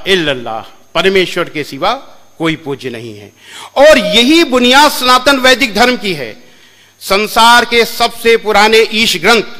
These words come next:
ऋग्वेद के मंडल एक सूक्त सात का दसवां मंत्र है, "इंद्रम वो विश्व तस्परि हवा महे जनेभ्या अस्माकम अस्तु केवलः।" "ऐ मनुष्यो, तुमको अत्यंत उचित है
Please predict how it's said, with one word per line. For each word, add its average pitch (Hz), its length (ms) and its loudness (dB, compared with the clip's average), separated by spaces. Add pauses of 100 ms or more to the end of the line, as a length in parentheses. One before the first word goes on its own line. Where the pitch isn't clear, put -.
(400)
ऋग्वेद 226 500 2
के 214 100 0
मंडल 214 500 2
एक 214 240 2
सूक्त 208 380 -8
सात 202 360 0
का 202 80 2
दसवां 190 380 0
मंत्र 196 260 -2
है, 247 240 4 (380)
"इंद्रम 254 480 4
वो 247 240 6
विश्व 240 280 2
तस्परि 240 400 0
हवा 233 260 4
महे 226 240 4
जनेभ्या 220 520 4 (300)
अस्माकम 214 540 0
अस्तु 214 300 -4
केवलः।" 190 500 2 (500)
"ऐ 226 200 4
मनुष्यो, 240 640 4 (380)
तुमको 240 280 2
अत्यंत 262 720 0
उचित 269 320 -2
है 247 540 2